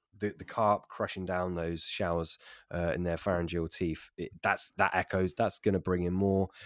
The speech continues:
carp. And not so much bringing in more carp. Let's say they move around in pods. It, it, it's,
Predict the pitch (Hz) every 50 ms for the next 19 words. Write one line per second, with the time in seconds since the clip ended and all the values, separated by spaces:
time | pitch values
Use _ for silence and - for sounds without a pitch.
0 | - - - - 117 110 107 - 120 113 113 104 - - - - - - 147 -
1 | - - 160 127 - - - 113 113 110 104 104 98 101 104 110 110 - - 135
2 | 139 147 - _ - 104 107 - - - 127 107 98 101 98 95 98 98 92 90
3 | 95 95 95 92 90 82 85 - - - 101 110 120 123 - - - - _ _
4 | _ _ - 87 - - 107 110 - - - - - -